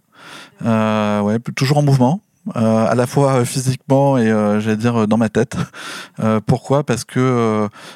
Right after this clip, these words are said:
bah, on le sait, hein, euh, tous, le, le monde bouge, en fait, hein. Et la question, c'est de savoir si on bouge plus vite que le monde ou si on attend que le monde nous bouge. Donc, euh, c'est très clair dans ma tête. Moi, j'ai choisi mon camp.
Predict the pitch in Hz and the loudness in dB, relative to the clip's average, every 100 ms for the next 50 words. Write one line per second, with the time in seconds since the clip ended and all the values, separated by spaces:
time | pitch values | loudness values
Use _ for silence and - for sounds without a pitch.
0 | - 107 107 110 - 139 143 110 104 101 | -2 0 2 0 0 0 0 0 0 -2
1 | 98 - 135 - 98 101 110 107 117 98 | -4 -6 -4 -2 0 2 2 0 -2 -2
2 | - 104 - 123 - - - - - 104 | -6 -8 -8 -10 -14 -20 -20 -12 -4 -2
3 | - 107 - 151 123 101 - 107 117 - | -2 -2 0 0 0 -2 0 -2 -2 -2
4 | 98 104 - 117 123 107 98 117 139 104 | -2 -4 -4 -6 -2 -2 0 0 0 -2
5 | - 113 101 98 120 - 104 117 113 117 | -2 0 0 0 -4 -4 -2 0 0 0
6 | 110 110 87 - - - - - 107 - | 2 0 0 -8 -18 -16 -8 -4 -2 0
7 | 104 101 98 - 110 147 - 139 135 123 | 0 2 0 0 -2 -2 -2 -2 0 0
8 | 117 - - 117 120 - 113 131 117 101 | -2 -4 -2 -2 0 -2 -2 0 -2 -4